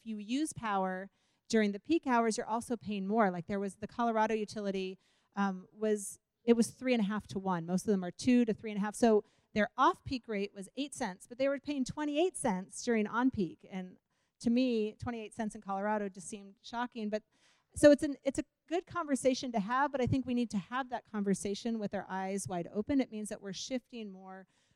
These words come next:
towards rates that are very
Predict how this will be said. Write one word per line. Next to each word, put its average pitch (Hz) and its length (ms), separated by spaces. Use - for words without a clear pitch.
towards 208 640
rates 233 540
that 202 160
are 175 260
very 214 300